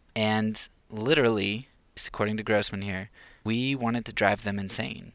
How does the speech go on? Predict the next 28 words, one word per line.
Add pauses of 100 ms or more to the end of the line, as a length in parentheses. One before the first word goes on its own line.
(140)
Because
in
World
War
One,
there's
this
huge
problem (260)
of
shell
shock (220)
and
people
coming
from
the
front
lines
who
were
just
going
insane. (260)
Insanity
and
psychoses (160)
abounded